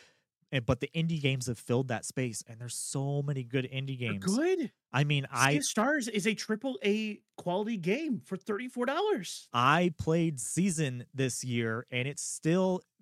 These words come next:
Speaker 1: literally a tie. It is literally going to come down between that and Final Fantasy sixteen for my game of the year.
Speaker 2: Yeah.
Speaker 1: Season's
Speaker 2: That's how
Speaker 1: a
Speaker 2: Sea of
Speaker 1: tiny
Speaker 2: Stars
Speaker 1: little
Speaker 2: is to
Speaker 1: game.
Speaker 2: me.
Speaker 1: Outer Wilds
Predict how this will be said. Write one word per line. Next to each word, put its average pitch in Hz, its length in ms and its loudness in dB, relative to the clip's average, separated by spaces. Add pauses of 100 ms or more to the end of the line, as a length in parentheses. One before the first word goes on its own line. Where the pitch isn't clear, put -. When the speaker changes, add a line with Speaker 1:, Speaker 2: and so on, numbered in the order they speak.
(140)
Speaker 1:
literally 160 400 6
a 123 80 4
tie. 143 600 2
It 131 140 4
is 131 200 0
literally 156 260 4
going 160 220 0
to 147 40 -8
come 151 220 -4
down 143 420 -2
between 123 500 -4
that 123 280 2
and 131 140 -4
Final 135 180 -2
Fantasy 131 320 -6
sixteen 143 400 -6
for - 120 -10
my 120 120 -2
game 123 240 -2
of 113 80 -6
the 120 60 -4
year. 127 260 0 (140)
Speaker 2:
Yeah. 202 280 2 (380)
Speaker 1:
Season's 202 500 4
Speaker 2:
That's - 20 -2
how 196 80 4
Speaker 1:
a 185 40 6
Speaker 2:
Sea - 160 0
of 175 60 8
Speaker 1:
tiny 190 100 4
Speaker 2:
Stars 196 120 6
Speaker 1:
little 190 120 6
Speaker 2:
is 175 60 6
to 202 40 6
Speaker 1:
game. 208 280 4
Speaker 2:
me. 117 100 -12 (720)
Speaker 1:
Outer 170 280 8
Wilds 170 680 4